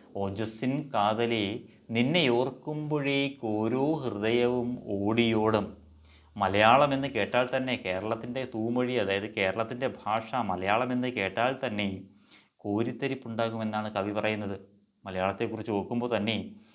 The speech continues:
ഹൃദയം ഓടിവെള്ളം പോലെ തുള്ളും. എന്താണ് ഓടിവെള്ളം എന്ന് പറയുന്നത്? അത് യാത്രയ്ക്കൊക്കെ ഉപയോഗിക്കുന്ന വളരെ ചെറിയ, ഭംഗിയുള്ള ചെറിയ വള്ളമാണ് ഈ ഓടിവെള്ളം. ആ ഓടിവെള്ളം വെള്ളത്തിൽ കിടന്ന് തുള്ളുന്നത് പോലെ മലയാളം എന്ന് കേൾക്കുമ്പോൾ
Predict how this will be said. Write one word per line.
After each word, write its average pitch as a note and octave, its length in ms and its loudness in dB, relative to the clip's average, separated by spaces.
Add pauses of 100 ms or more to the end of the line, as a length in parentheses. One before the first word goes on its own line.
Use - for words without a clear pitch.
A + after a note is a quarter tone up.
(200)
ഹൃദയം A#2 720 0
ഓടിവെള്ളം A#2+ 720 0
പോലെ A2+ 260 0
തുള്ളും. G#2 300 -2
എന്താണ് B2 200 -10 (120)
ഓടിവെള്ളം B2 540 0
എന്ന് C3 120 -4
പറയുന്നത്? B2 480 -4 (260)
അത് D#3+ 140 -4
യാത്രയ്ക്കൊക്കെ B2+ 840 0 (180)
ഉപയോഗിക്കുന്ന A2 640 -2
വളരെ G#2 320 -2
ചെറിയ, A2 640 -2
ഭംഗിയുള്ള G#2 600 -2
ചെറിയ G#2+ 440 -4
വള്ളമാണ് G2+ 600 2
ഈ G2+ 140 -2
ഓടിവെള്ളം. G#2 500 0
ആ F#2 120 -2 (100)
ഓടിവെള്ളം B2+ 560 -6
വെള്ളത്തിൽ A2+ 380 -6
കിടന്ന് A2 320 -8
തുള്ളുന്നത് G#2+ 440 -8
പോലെ G2 520 -4 (960)
മലയാളം G2 420 0
എന്ന് A2+ 140 -2
കേൾക്കുമ്പോൾ G2+ 640 -6